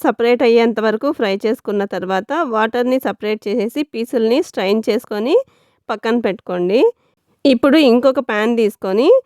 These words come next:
దీనికి వేసే మసాలాలని ప్రిపేర్ చేసుకుందాం. దానికోసం రెండు టేబుల్ స్పూన్ల మెంతులు వేసుకొని దోరగా ఫ్రై చేసుకొని ఒక ప్లేట్లోకి తీసి పూర్తిగా చల్లారనివ్వండి. అలాగే రెండు టేబుల్ స్పూన్ల జీలకర్రని కూడా వేసుకొని మంచి కలర్ వచ్చేంత వరకు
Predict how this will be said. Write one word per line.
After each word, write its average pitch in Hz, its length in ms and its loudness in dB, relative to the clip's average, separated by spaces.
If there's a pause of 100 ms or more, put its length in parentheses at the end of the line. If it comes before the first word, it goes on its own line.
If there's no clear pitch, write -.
(320)
దీనికి 262 320 0
వేసే 262 240 2 (100)
మసాలాలని 233 640 0
ప్రిపేర్ 202 400 -8
చేసుకుందాం. 196 540 -2 (160)
దానికోసం 214 540 -2 (120)
రెండు 226 300 0
టేబుల్ 233 340 -2
స్పూన్ల 226 320 -2 (100)
మెంతులు 202 400 -4
వేసుకొని 214 360 -4 (120)
దోరగా 208 360 -2 (100)
ఫ్రై 190 120 -6 (140)
చేసుకొని 202 460 -4 (600)
ఒక 247 100 2 (100)
ప్లేట్లోకి 247 480 2
తీసి 220 220 -2 (120)
పూర్తిగా 240 380 0 (100)
చల్లారనివ్వండి. 202 840 0 (320)
అలాగే 214 340 0 (100)
రెండు 226 300 0
టేబుల్ 247 320 -2
స్పూన్ల 220 400 -2
జీలకర్రని 208 500 -4
కూడా 220 220 -4
వేసుకొని 214 420 -2 (480)
మంచి 254 320 4
కలర్ 240 240 2
వచ్చేంత 220 360 -4
వరకు 226 200 -2